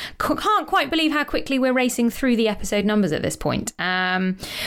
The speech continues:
but having a great time doing it, and also, more importantly, getting some great feedback from you guys who are really, really enjoying it. Um,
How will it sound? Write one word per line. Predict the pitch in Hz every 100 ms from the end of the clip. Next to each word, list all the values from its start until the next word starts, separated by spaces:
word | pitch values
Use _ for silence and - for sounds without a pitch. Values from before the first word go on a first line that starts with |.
| -
but | 370 302
having | 403 392
a | 370
great | 359 339
time | 302 294
doing | 277 254
it, |
and | - 208
also, | - 262 240
more | 226 226
importantly, | 220 226 196
getting | - 202
some | 196
great | 196 214 -
feedback | 202 185 -
from | - 196
you | 254 381
guys | 285 175 165 - - - - -
who | 247
are | 247
really, | 240 220 208 202
really | 202 190 180
enjoying | 185 240 226 175
it. | - -
Um, | 226 233 226